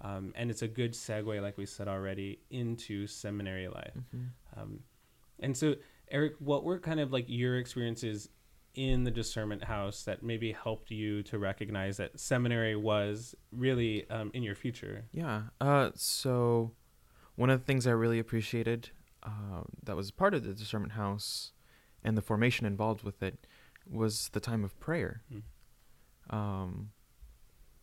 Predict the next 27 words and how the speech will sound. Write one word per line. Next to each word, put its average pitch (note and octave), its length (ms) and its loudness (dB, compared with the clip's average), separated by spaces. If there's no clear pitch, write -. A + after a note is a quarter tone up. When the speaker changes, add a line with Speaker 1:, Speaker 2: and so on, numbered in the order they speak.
Speaker 2:
I - 40 -2
mean, G2 160 2
before G2+ 360 6
I F2 100 4
was - 160 -6
praying F#2+ 480 2
as F#2+ 140 -2
Speaker 1:
Sure. A2 100 0
Speaker 2:
well, G2 240 4
but A#2 360 4
having C3 400 4
the A2+ 120 2
intentional A#2 600 0
times A2 320 0
of G#2+ 140 -8
prayer A#2 460 -2
together, A2+ 460 2
Liturgy G#2 340 -4
of - 60 -8
the A2+ 80 -6
Hours, B2 680 2
Mass A2 320 2
together, A2+ 600 2
adoration, A2 720 -2
um, G#2 480 -4
having B2+ 420 6
that, A2+ 260 2